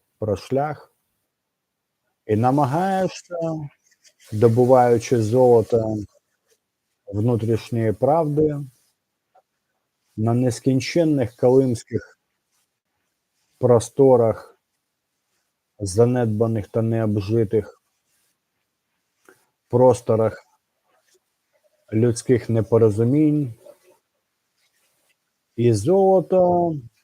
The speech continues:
а, добуваємо тобою,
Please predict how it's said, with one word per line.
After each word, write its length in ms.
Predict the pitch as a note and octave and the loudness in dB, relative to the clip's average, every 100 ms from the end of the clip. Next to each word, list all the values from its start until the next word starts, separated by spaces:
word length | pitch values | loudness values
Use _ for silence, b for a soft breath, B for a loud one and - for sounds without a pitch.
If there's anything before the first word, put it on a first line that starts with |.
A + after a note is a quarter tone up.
| _ _ _ _ _ _ _ _ _ _ _ _ _ _ _ - | _ _ _ _ _ _ _ _ _ _ _ _ _ _ _ -14
а, 300 | G#2 G2+ G2+ | -10 -8 -6
добуваємо 880 | G2+ A#2 A#2+ B2 C#3 C3 B2 A#2+ A2 | -2 0 2 2 2 2 -2 -4 -4
тобою, 760 | A#2 G#2+ C3 E3+ E3 D#3 C#3 | -4 -2 0 0 -2 -4 -10